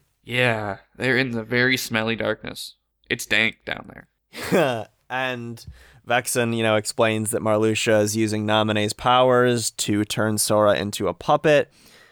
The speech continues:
Speaker 2: And Zexion and Lexaeus get a little mad because, you know, they didn't even ask, 'cause Marluxia didn't even ask their opinion first. Vexen says, "Seems like he wants Sora all to himself. It's a foolish plan, though. Sora's is not an interesting existence.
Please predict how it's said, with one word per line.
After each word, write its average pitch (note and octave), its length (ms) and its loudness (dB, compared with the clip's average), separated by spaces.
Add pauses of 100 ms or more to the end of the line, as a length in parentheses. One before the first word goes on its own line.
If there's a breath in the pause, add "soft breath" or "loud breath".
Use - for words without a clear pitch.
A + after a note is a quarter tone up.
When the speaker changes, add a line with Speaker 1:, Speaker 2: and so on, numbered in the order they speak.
(440 soft breath)
Speaker 2:
And G#2 180 -4
Zexion G#2 500 2
and G#2 80 0
Lexaeus G#2 420 0
get A2 120 -2
a G2+ 40 2
little G2 200 0
mad G#2 440 2
because, G#2 560 -2
you G#2+ 100 -6
know, G#2 100 -2
they A2 120 2
didn't A2 220 0
even G#2+ 140 0
ask, A2 340 0 (760)
'cause G#2 100 -14
Marluxia A#2+ 380 4
didn't A2+ 260 2
even A2 180 2
ask A2+ 220 2
their A2 160 4
opinion A#2+ 500 2
first. A2 520 0 (1000)
Vexen G#2+ 480 0
says, G#2 400 2
"Seems D3+ 340 0
like C3+ 160 0
he C3+ 100 0
wants A#2 240 2
Sora A#2 280 4
all G#2+ 220 4
to A#2 140 -4
himself. G2+ 680 0
It's - 140 -6
a A2+ 60 -4
foolish C#3 460 2
plan, G#2 360 0
though. A2 200 4
Sora's C#3 600 4
is A2 180 -2
not A2+ 280 2
an A2 80 -2
interesting A2 540 -2
existence. F#2+ 720 -10